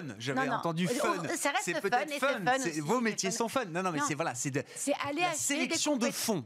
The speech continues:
Speaker 1: c'est ça.
Speaker 2: Exactement. Aller acheter des compétences où elles sont. Aujourd'hui, la grosse difficulté, en fait, euh, moi, c'est de faire la différence. Euh, on a une, en,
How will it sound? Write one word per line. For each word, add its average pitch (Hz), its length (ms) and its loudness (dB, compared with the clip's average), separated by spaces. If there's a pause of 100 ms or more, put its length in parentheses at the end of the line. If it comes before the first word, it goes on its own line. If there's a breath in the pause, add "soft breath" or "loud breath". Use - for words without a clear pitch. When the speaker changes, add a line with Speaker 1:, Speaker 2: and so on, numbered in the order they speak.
Speaker 1:
c'est 254 60 -2
ça. - 40 -4 (120)
Speaker 2:
Exactement. 196 400 -6
Aller 240 180 0
acheter 254 260 -4
des 240 140 -4
compétences 262 720 -4
où 214 60 -4
elles 202 80 -6
sont. - 240 -6
Aujourd'hui, 196 580 -2 (400 loud breath)
la 175 140 0
grosse 254 340 -2
difficulté, 202 720 -8
en 170 120 -2
fait, 175 300 -6
euh, 151 160 -2 (360 loud breath)
moi, 208 80 -8
c'est 240 160 -4
de - 80 -12
faire 214 140 -2
la 180 100 0
différence. 156 560 -8 (640 loud breath)
Euh, 113 340 -10 (160)
on 175 220 -2
a 208 160 -2
une, 160 480 0 (880)
en, 160 280 -4